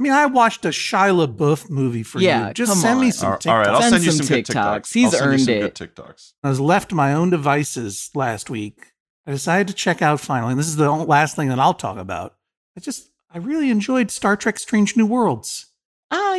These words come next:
Speaker 2: yeah.
Speaker 1: I just found it so charming and so, like,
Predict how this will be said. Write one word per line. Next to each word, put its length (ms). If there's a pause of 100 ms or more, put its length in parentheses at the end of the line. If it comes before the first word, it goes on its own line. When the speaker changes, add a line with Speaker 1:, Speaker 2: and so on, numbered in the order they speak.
Speaker 2:
yeah. 560 (320)
Speaker 1:
I 120
just 380
found 380
it 120
so 380
charming 760
and 240
so, 580
like, 360